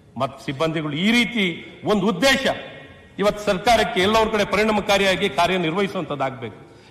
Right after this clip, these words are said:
ಈ ರೀತಿ ಕಾರ್ಯವನ್ನ ನಿರ್ವಹಿಸದೆ ಈ ರೀತಿ ನಿರ್ಲಕ್ಷ್ಯವನ್ನ ಮಾಡ್ಕೊಳ್ತಿರೋದು ಒಂದು. ಹಾಗೆ ನಿಮಗೆ ಗೊತ್ತಿದ್ದ ಹಾಗೆ ಪಿ ಎನ್ ಡಿ ಟಿ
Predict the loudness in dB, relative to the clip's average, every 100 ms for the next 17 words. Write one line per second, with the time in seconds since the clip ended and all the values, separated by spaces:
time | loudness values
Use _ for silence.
0 | -6 -2 -2 -2 2 4 4 2 0 0
1 | 0 0 -2 -4 -4 -8 -20 -20 -20 -6
2 | -4 -2 -2 -2 -2 -2 2 0 0 -2
3 | 0 0 0 2 0 0 -2 -2 -2 -4
4 | -4 -6 -12 -18 -20 -20 -6 2 4 4
5 | 4 2 0 0 2 2 4 2 2 2
6 | 2 0 -2 -4 -6